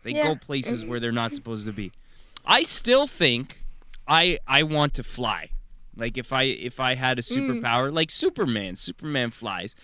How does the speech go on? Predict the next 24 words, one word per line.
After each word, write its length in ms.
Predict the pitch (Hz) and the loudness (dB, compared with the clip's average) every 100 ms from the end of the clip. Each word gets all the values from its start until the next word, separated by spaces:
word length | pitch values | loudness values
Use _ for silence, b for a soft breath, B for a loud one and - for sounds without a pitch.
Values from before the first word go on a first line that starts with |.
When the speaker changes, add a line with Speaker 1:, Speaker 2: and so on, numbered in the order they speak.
| B | B
Speaker 2:
That 20 | |
Speaker 1:
but 80 | 139 | -4
Speaker 2:
would 40 | 165 | -2
Speaker 1:
he's 60 | 165 | 0
Speaker 2:
be 40 | |
Speaker 1:
got 120 | 185 | 2
Speaker 2:
fun. 60 | 135 | 0
Speaker 1:
also 180 | 117 - | -2 -6
superhuman 680 | - - 120 - 107 101 - | -4 -4 -4 -8 -10 -10 -10
strength, 540 | - - 110 - - | -10 -6 -6 -6 -12
you 80 | 71 | -10
know? 100 | 98 | -2
He's 160 | 143 | 0
got 180 | 143 139 | 2 -2
a 40 | 90 | -2
whole 220 | - 147 123 - | -2 -2 -2 -4
bunch 260 | 127 131 | -4 -4
of 60 | 110 | -6
superpowers. 760 | - 95 82 - 87 - - - | -8 -10 -14 -12 -12 -12 -12 2
Speaker 3:
He 120 | 370 | 6
also 240 | 349 392 440 | 6 6 4
has 180 | 381 | 4
laser 420 | 269 262 277 262 240 | 0 0 0 2 4
eyes. 760 | 220 202 185 226 226 - - | 4 4 0 -4 -2 -4 -6